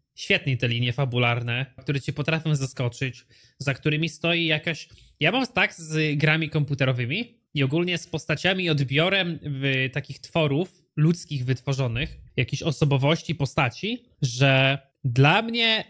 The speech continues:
dana osoba, czy tam dana, o, postać w grze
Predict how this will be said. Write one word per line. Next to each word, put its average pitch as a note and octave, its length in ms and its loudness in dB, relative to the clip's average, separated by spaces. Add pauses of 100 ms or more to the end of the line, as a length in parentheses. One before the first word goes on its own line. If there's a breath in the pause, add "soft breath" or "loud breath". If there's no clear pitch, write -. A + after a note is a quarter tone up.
(120)
dana F#3 640 2
osoba, D3 800 0
czy - 100 -18
tam C#3 180 2
dana, D3+ 680 2 (260)
o, C#3 320 -6
postać D#3 420 0
w B2+ 40 -2
grze C#3+ 460 0